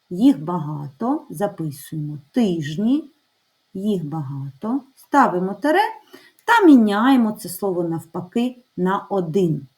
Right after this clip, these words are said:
Один тиж день. Ми з вами вчили. Пригадуйте, що в цьому слові з'являється буква «Д».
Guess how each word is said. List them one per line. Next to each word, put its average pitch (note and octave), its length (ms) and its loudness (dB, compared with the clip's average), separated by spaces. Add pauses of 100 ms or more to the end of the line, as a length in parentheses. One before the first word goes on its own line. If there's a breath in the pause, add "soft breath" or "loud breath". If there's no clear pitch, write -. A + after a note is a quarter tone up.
(100)
Один E3 720 -2
тиж A#3+ 380 2 (1600)
день. E3 580 -2 (200)
Ми A3 160 0
з D#3 80 -4
вами D#3 280 -4
вчили. D#3 500 -10
Пригадуйте, F3+ 720 -4
що C4 180 -6
в - 40 -10
цьому B3+ 300 0
слові F4 380 0
з'являється F#3 600 -2
буква F3 420 -6
«Д». D3+ 320 -8